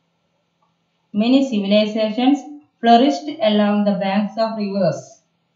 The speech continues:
Flourished means develop. Many civilizations developed along the banks of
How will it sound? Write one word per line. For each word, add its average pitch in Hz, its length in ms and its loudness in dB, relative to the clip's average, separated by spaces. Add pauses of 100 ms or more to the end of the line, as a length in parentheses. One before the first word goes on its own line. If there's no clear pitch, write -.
(420)
Flourished 208 360 0
means 233 640 -2 (280)
develop. 180 440 0 (1000)
Many 208 240 0
civilizations 208 880 0 (520)
developed 185 640 0 (360)
along 185 480 -2
the 175 180 -2
banks 196 400 2
of 269 180 0